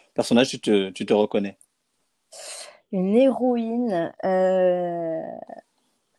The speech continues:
Speaker 2: ou un personnage de dessin animé,
Speaker 1: Ou
Speaker 2: je
Speaker 1: de
Speaker 2: dirais
Speaker 1: film. Ah, une sirène ? <laughs>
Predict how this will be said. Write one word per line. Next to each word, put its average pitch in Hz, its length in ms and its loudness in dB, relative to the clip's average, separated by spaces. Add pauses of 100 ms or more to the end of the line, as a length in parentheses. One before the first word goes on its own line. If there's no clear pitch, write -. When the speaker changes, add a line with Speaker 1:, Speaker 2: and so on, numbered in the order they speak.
(240)
Speaker 2:
ou 185 140 -6
un 175 60 -4
personnage 220 440 -2
de 202 60 0
dessin 190 300 0
animé, 196 300 -2
Speaker 1:
Ou - 160 6
Speaker 2:
je 196 60 6
Speaker 1:
de 180 60 8
Speaker 2:
dirais 185 160 6
Speaker 1:
film. 117 640 2
Ah, 123 80 6
une 135 120 4
sirène ? 160 360 0 (220)
<laughs> - 100 2